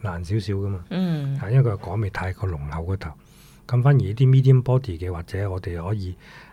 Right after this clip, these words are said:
Speaker 1: 呃，試下啲，呃，肉啊，嗯，肉類都 OK 嘅，啊。或者係，呃，雞啊、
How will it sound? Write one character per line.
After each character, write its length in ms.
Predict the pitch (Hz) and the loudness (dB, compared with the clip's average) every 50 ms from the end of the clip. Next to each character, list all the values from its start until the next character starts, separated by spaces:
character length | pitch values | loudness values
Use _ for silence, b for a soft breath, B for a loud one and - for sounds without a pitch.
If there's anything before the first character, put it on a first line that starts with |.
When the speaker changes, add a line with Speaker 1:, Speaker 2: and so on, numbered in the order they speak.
| B - - | B -14 -10
Speaker 1:
呃， 200 | 98 92 90 87 87 | -8 -8 -8 -8 -10
試 220 | - - - 104 | -10 -8 -8 -6
下 180 | 95 87 92 95 | -6 -6 -8 -8
啲， 420 | 98 - 123 120 120 120 131 139 135 131 135 131 107 | -6 -4 -2 -2 -2 -2 -4 -6 -8 -8 -8 -8 -8
呃， 260 | 95 90 90 90 92 | -8 -8 -10 -8 -6
肉 200 | 104 110 98 104 - - | -6 -4 -4 -6 -8 -8
啊， 220 | - 95 87 87 95 107 - - _ - - - | -8 -8 -8 -10 -12 -14 -18 -20 _ -20 -12 -8
嗯， 320 | 123 117 110 113 120 123 127 | -6 -6 -6 -6 -8 -8 -6
肉 100 | 113 113 101 | -4 -4 -2
類 160 | 110 104 110 | -2 0 4
都 120 | 123 143 135 | 6 8 6
OK 260 | 123 - - 120 110 | 6 6 2 0 0
嘅， 140 | 95 95 87 b b b b b b - - | -2 -4 -10 b b b b b b -12 -12
啊。 140 | 95 85 104 - - _ b b b b b b b b b b b b b b b b b - - - - - - - _ _ - - _ - - - - - - - - - - - - - | -10 -10 -12 -16 -20 _ b b b b b b b b b b b b b b b b b -20 -20 -20 -20 -20 -20 -20 _ _ -20 -18 _ -14 -12 -12 -12 -14 -16 -18 -20 -20 -20 -20 -10 -6
或 120 | - 113 101 | -4 -4 -2
者 140 | - - 139 | 4 8 8
係， 440 | 139 131 120 110 104 101 107 113 101 | 10 10 8 6 4 2 0 -2 -2
呃， 200 | 95 92 90 90 92 - - | -4 -4 -6 -6 -8 -4 0
雞 280 | - 131 127 127 123 117 | 4 4 6 6 4 2
啊、 100 | 107 | 0